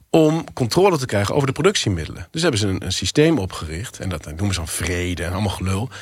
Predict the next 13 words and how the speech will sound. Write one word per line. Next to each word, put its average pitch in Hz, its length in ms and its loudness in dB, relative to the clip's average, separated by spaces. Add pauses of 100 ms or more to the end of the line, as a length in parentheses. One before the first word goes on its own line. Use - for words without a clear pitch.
(260)
Of - 60 -16
handel, 95 680 -2 (140)
welvaart, 95 520 0
helemaal - 200 2
gelul. 98 340 2
Het - 160 2
was 160 120 4
gewoon, 131 340 4
dat 139 220 4
was 110 180 2
één. 147 400 4 (560)
En 131 300 4
doel 127 280 6